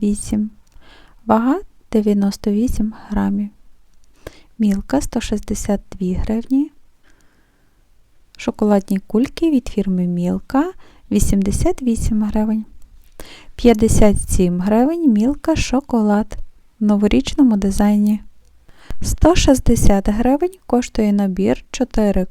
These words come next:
кульки від Мілка із Орео.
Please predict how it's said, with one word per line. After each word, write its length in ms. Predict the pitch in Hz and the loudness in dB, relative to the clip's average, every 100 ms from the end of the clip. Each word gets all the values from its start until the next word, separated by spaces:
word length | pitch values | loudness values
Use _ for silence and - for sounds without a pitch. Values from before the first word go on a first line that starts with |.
| - | -4
кульки 540 | 185 185 185 240 269 359 - - - - _ | -4 -2 -4 -2 -2 -4 -14 -20 -20 -20 _
від 300 | 247 349 - | 0 0 0
Мілка 520 | 220 190 185 202 - 392 403 | 0 2 0 -2 -2 -2 0
із 300 | 262 - - | 0 0 -4
Орео. 540 | 226 214 214 208 214 | -2 0 0 0 -2